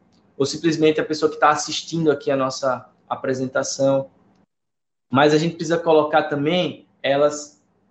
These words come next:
em cima do palco, na frente do, dos, das organizações,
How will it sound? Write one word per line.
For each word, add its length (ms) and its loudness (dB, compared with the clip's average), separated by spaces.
em 60 -12
cima 280 -6
do 120 -4
palco, 720 2
na 160 -2
frente 580 -4
do, 260 -8
dos, 220 -14
das 320 -4
organizações, 1120 -4